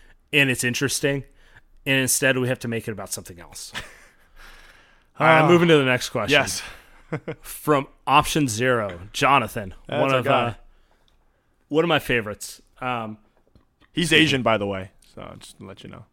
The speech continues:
Speaker 1: Thank you for letting me know that. All right.
Speaker 2: Yeah.
Speaker 1: Mar-, Mark Jackson is clearly the <laughs> choice in Brooklyn for maximum entertainment value. But are we sleeping on Tibbs?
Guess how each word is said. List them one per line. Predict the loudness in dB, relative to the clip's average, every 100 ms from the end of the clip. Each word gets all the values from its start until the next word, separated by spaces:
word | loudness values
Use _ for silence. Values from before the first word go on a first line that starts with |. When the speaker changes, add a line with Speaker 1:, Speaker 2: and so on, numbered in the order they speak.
| _ _ _ -20 -20 -6
Speaker 1:
Thank | -4 -4
you |
for | -6 -8
letting | -8
me |
know | -10 -12
that. | -16 -10 -6
All | -4 -4
right. | -6 -10 -16
Speaker 2:
Yeah. | -16 -16 _ _ _ _
Speaker 1:
Mar-, | 2 4 4
Mark | 4 2 4
Jackson | 4 6 4 0 -2
is | -4
clearly | -10 -2 2 2 2
the | 0
<laughs> |
choice | -4 -6 -6 -2 0
in | 0
Brooklyn | 0 -4 -4 -8 -10 -16 -20 _
for | -8 -4
maximum | 2 4 4 2 -4 -4
entertainment | -2 -4 -4 -6 -6 -8 -10
value. | -10 -10 -14 -14
But | -6 0
are | 4
we | 4
sleeping | 2 -2 0 0 0 0
on | 0 0
Tibbs? | 0 0 0 -6 -10